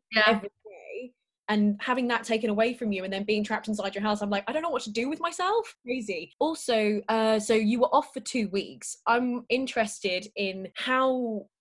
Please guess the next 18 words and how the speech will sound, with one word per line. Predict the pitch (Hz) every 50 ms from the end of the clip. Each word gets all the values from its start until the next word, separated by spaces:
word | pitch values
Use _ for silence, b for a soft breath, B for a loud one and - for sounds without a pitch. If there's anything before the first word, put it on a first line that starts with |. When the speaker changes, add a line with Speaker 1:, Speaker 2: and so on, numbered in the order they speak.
| _ -
Speaker 2:
the | 208 233 233
environment | 226 220 208 214 214 220 226 226 220 208 185 170 165 180 185 _ _ -
has | 190 202 208 -
changed | - - - 262 214 180 170 165 165 - -
in | 170 170
that | 160 - -
two | - 196 180 165
weeks. | 165 170 139 107 110 - -
Like, | 196 170 - -
you | 214 208 202 202 196 190 180 190
had | - 226 208
a | 202 202 202 -
solid | - - - 254 233 220 220 208 - -
block | 202 185 160 165 - - - - -
where | 208 214
you | 220 214 214 208
were | 202 196
away. | 190 190 196 180 175 175 190 233 233 -